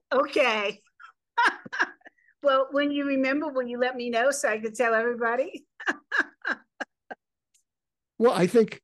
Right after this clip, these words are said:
Speaker 2: uh, I think you c-, you, I think you can reach out to people you work with.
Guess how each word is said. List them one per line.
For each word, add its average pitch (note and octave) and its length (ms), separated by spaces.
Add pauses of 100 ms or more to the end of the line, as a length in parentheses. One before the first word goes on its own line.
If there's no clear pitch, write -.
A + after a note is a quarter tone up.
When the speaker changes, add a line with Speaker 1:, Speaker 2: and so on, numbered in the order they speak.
(120)
Speaker 2:
uh, D3 260 (520)
I D3+ 120
think B3 240
you B3 120
c-, G3 140
you, G3 160 (560)
I E3 140
think A3+ 240
you A3+ 80
can F3 260
reach F3+ 320
out C#3+ 380 (920)
to C#3+ 80
people D#3+ 320
you C#3+ 140
work A#2+ 340
with. B2+ 260